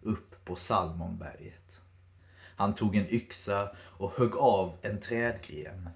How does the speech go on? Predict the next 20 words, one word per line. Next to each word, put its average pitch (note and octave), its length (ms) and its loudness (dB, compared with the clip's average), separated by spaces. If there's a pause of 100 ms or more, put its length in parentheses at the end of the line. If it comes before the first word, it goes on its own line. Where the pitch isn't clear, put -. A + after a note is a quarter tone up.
(280)
och G2+ 140 -2
lade G2+ 360 2
den E2+ 320 -4
på - 80 -10
axeln. - 640 -10 (1400)
"Ni B2+ 120 4
såg G2+ 720 4 (140)
vad A2 160 4
jag G#2 160 6
gjorde", G2+ 420 0 (560)
sade F#2+ 300 2
han E2+ 140 -2
till E2+ 140 -4
sina F2 220 -2
män. F2+ 340 -8 (340)
"Skynda C3 320 4
på C3 580 4
och - 240 0
gör A2+ 500 6
likadant." G#2+ 1080 -4